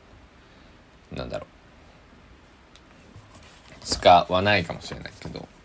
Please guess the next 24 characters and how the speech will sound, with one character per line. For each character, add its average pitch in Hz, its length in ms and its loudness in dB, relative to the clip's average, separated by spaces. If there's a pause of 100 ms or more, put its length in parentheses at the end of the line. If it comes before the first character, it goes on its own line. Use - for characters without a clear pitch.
(920)
僕 92 280 0
の 85 260 4 (300)
生 - 40 -6
ま 82 140 2
れ 80 100 2
故 82 160 -4
郷 71 240 -4
の 50 160 -10 (220)
高 90 220 -2
知 85 180 -4
で 85 100 2
は 78 220 2 (180)
結 90 160 -6
構 80 120 -6
難 90 240 2
儀 80 60 0
な 73 120 -4
難 80 240 -2
儀 69 80 -8
な 58 80 -10
っ - 20 -12
て、 - 180 -20 (1500)
あ 82 220 -4
の、 - 200 -12